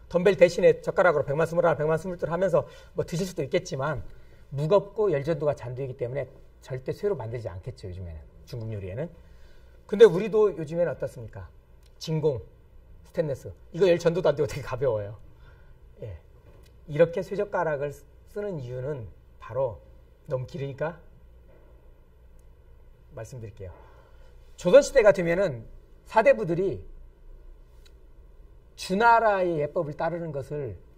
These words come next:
목표로 삼아요. 주나라에서 숟가락과 젓가락이 사용되고 제사에 쓰이고 하는 것을 똑같이 우리도 숟가락을 쓰기 시작하는 거예요. 그래서 숟가락과 젓가락이 함께 한 벌로 쓰이기 시작하는 거예요.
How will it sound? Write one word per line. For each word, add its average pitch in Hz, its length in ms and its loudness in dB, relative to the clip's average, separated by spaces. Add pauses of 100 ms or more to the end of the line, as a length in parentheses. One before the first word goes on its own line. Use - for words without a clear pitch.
(140)
목표로 143 300 -6
삼아요. 113 380 -10 (800)
주나라에서 185 680 4
숟가락과 208 520 -2
젓가락이 151 640 -4
사용되고 160 720 0 (220)
제사에 151 380 4
쓰이고 175 340 -4
하는 160 160 -2
것을 151 340 -4 (160)
똑같이 226 600 2 (200)
우리도 147 280 -2
숟가락을 170 560 0
쓰기 190 240 -6
시작하는 165 380 -8
거예요. 101 220 -14 (600)
그래서 180 460 4
숟가락과 220 420 0
젓가락이 143 360 -4
함께 208 280 -6
한 - 240 -8
벌로 156 280 -2
쓰이기 185 320 -12
시작하는 156 360 -8
거예요. 90 220 -16